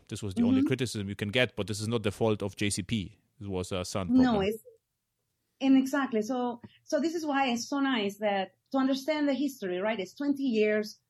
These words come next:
Speaker 2: We have, um, recap really quickly, four ten, about four hundred J S Rs. Out of those, two hundred and fifty s-, are still running. And you were, you as the Adam being that consults with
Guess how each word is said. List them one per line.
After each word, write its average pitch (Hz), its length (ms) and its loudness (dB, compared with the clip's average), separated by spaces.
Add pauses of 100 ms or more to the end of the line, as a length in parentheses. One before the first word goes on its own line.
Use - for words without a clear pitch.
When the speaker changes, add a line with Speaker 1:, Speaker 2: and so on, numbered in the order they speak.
(160)
Speaker 2:
We 240 140 4
have, 220 240 2 (580)
um, 202 280 0 (320)
recap 254 240 -2
really 233 200 2
quickly, 160 340 -2 (240)
four 269 140 0
ten, 247 560 0 (100)
about 240 360 0
four 262 120 0
hundred 247 440 0 (300)
J 220 120 -2
S 220 160 -2
Rs. 190 320 -2 (320)
Out 214 100 2
of 220 140 -2
those, 240 380 -2 (440)
two 262 80 0
hundred 262 240 2
and 240 140 0
fifty 247 480 -2 (100)
s-, - 220 -14
are 214 120 0
still 262 260 -2
running. 190 420 -2 (260)
And 214 300 -4
you 294 360 4
were, 247 300 2
you 294 380 4 (520)
as 208 200 -6 (180)
the 220 80 4
Adam 247 260 4
being 214 240 2
that 180 200 2
consults 196 480 -4
with 185 240 0